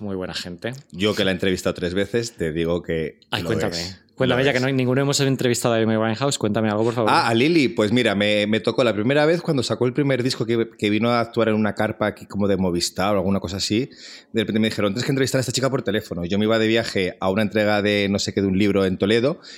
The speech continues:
Speaker 2: y me pilló la entrevista en mitad de Atocha. Me tuve que sentar a hablar con ella en mitad de Atocha sentado, pero tal cual no me enteré de nada, por supuesto.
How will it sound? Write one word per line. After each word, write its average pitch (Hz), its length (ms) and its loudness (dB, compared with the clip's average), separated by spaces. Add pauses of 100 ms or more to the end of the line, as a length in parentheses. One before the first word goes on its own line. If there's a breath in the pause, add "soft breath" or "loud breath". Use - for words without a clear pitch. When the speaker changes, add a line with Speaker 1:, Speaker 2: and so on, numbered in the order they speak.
(140)
Speaker 2:
y 117 100 0
me 101 140 0
pilló 101 160 0
la 107 80 2
entrevista 110 320 0
en 120 60 2
mitad 101 180 2
de 110 60 4
Atocha. 104 300 -2
Me 85 80 -4
tuve 95 160 -2
que 107 60 -6
sentar 95 280 -2
a - 20 0
hablar 95 140 -2
con 95 140 0
ella 113 420 0
en 101 180 0
mitad 90 200 0
de 107 80 2
Atocha 110 280 -2
sentado, 107 500 0
pero 87 460 0
tal 87 160 -4
cual 92 180 -2
no 98 80 0
me 92 80 0
enteré 90 160 -2
de 82 120 -2
nada, 78 260 -6
por 85 100 -14
supuesto. 80 480 -10